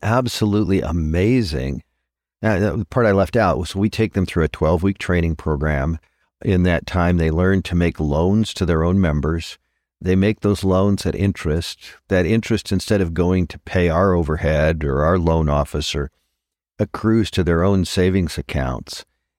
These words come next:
And the money grows in ways I couldn't have imagined. We currently have about three thousand of those groups worldwide, with a combined net worth of twelve million dollars approximately.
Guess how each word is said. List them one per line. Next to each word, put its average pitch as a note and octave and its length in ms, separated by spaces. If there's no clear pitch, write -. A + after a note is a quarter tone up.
And E2+ 440
the F2+ 140
money F#2+ 320
grows E2+ 460
in E2 120
ways D#2+ 300
I D2+ 120
couldn't D2+ 300
have C#2 40
imagined. C2+ 800
We A2 120
currently F#2 380
have E2 340
about D#2 460
three A2+ 200
thousand F2+ 680
of E2 100
those E2 260
groups - 760
worldwide, E2+ 800
with F2 140
a - 40
combined E2 520
net D#2+ 200
worth E2 380
of - 140
twelve D#2 420
million D#2 340
dollars C2 520
approximately. - 880